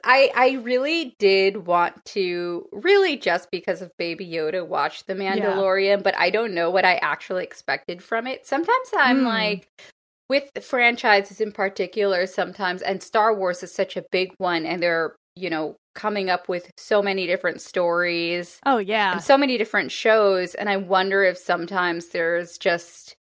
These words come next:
Speaker 1: this sort of thing is bound to happen where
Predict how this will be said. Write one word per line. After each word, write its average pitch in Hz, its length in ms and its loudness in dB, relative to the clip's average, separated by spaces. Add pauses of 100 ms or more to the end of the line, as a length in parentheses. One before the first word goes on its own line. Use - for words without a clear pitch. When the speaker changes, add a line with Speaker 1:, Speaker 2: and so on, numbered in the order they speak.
(340)
Speaker 1:
this 208 220 4
sort 196 360 2
of 180 140 2
thing 175 200 0
is 170 160 -6
bound 160 340 2
to 175 60 -10
happen 165 680 0
where 165 640 0